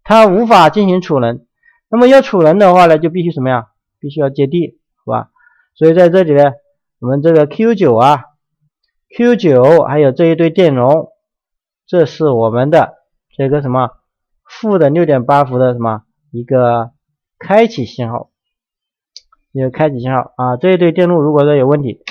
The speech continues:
它会导致这个电压不起来啊，这个电压没有了就肯定没触摸了，是不是？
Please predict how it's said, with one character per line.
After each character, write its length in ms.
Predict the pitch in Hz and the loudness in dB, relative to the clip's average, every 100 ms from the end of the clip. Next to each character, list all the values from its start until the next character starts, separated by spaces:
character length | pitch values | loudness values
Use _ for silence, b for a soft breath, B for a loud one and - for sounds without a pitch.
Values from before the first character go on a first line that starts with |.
| B B B - | B B B -8
它 100 | 143 | 0
会 140 | 160 | 0
导 180 | 156 117 | 2 -2
致 80 | 127 | -2
这 100 | 147 | -2
个 100 | 139 | -2
电 200 | 143 143 | -2 0
压 120 | 135 | 0
不 100 | 127 | -2
起 160 | 135 120 | -8 -6
来 80 | 104 | -8
啊， 260 | - 113 | -6 -8
这 120 | 120 | -4
个 100 | 190 | -2
电 160 | 196 220 | 0 0
压 100 | 208 | 2
没 140 | 160 | 2
有 100 | 165 | 2
了 140 | 139 147 | 2 0
就 80 | 151 | -2
肯 160 | 143 | -6
定 100 | 120 | -6
没 120 | 127 123 | -4 -4
触 160 | 147 | -6
摸 180 | 135 131 | -4 -4
了， 120 | 127 127 | -4 -10
是 60 | - | -12
不 100 | 127 | -10
是？ 220 | 123 123 | -8 -10